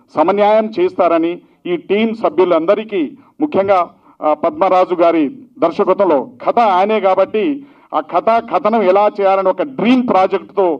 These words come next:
ఈరోజు ఇక్కడ వేదిక మీద ఉన్న పెద్దల అందరి ఆశీస్సులతో పొగరున్నోడు మంచి సక్సెస్ఫుల్ కావాలని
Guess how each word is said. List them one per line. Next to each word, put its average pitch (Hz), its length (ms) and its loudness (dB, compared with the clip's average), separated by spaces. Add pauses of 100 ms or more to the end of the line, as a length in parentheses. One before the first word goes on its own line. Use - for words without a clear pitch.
(300)
ఈరోజు 175 580 0 (220)
ఇక్కడ 165 200 0
వేదిక 175 360 2
మీద 190 100 -2
ఉన్న 175 200 0
పెద్దల 160 380 0
అందరి 226 460 2
ఆశీస్సులతో 190 640 -2 (440)
పొగరున్నోడు 180 720 2 (220)
మంచి 190 280 -2
సక్సెస్ఫుల్ 208 640 -2
కావాలని 180 440 2